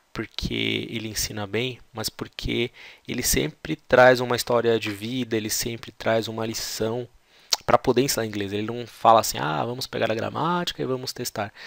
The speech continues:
Ele é totalmente contra a gramática, totalmente contra a gramática, totalmente, totalmente.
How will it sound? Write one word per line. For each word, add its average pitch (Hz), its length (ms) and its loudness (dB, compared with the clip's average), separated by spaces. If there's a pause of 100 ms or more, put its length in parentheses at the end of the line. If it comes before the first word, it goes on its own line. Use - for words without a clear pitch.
(180)
Ele - 100 0
é 190 80 4
totalmente 208 460 6
contra 117 380 -2
a 98 40 -4
gramática, 104 500 0 (220)
totalmente 160 1160 -4 (120)
contra - 520 -10 (140)
a 113 80 0
gramática, 113 640 -6
totalmente, - 460 -12
totalmente. - 480 -16